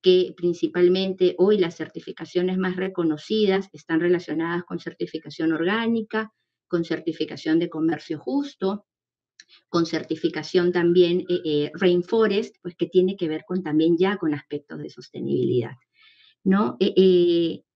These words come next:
bueno, de hecho, de hecho, vemos siempre varios, varios desafíos en los cuales, eh, eh, estaremos, pues, dispuestos a, a continuar con estas acciones de,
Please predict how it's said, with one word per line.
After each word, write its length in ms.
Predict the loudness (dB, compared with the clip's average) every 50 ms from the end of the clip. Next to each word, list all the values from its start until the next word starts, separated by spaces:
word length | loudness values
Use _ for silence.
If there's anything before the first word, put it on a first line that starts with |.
| _ _ _ _ _ _ _
bueno, 260 | -2 0 2 2 4
de 80 | 4 2
hecho, 460 | 0 0 0 -2 0 -2 -4 -6 _ _ -6
de 120 | -2 -2
hecho, 420 | -2 -2 0 2 4 4 4 2 0
vemos 500 | 0 2 2 4 4 2 2 0 -2 -4 _
siempre 400 | -6 0 0 2 2 2 2 2
varios, 460 | 2 4 4 4 4 2 2 -2 -6 -4 -2
varios 420 | 0 2 2 4 4 4 4 2
desafíos 680 | 0 -2 -2 -4 -6 -2 0 4 4 4 4 2 -2 -2
en 120 | 0 0 2
los 160 | 0 0 -2
cuales, 580 | -2 0 2 4 4 4 2 2 0 -2 -8 _ _ _ _ _ _ _ _ -2
eh, 300 | 0 2 2 2 0 0
eh, 560 | -2 -2 0 0 0 0 0 -2 -4 -6 -10 -12 _ _ _ _ _ _ _ _ -2
estaremos, 580 | 0 0 0 2 2 4 4 4 4 2 0 -2
pues, 240 | -4 -4 -4 -4 -2
dispuestos 760 | -4 -4 0 -2 -2 -2 -2 -4 -4 -4 -4 -4 -6 -4 0
a, 200 | -2 0 0 0
a 60 | 0
continuar 480 | 0 2 2 2 4 4 4 2 2 2
con 160 | 2 2 2
estas 280 | 2 0 -4 -6 -4 -4
acciones 460 | -6 -4 0 2 2 4 4 2 2
de, 380 | 4 6 6 6 6 2 -2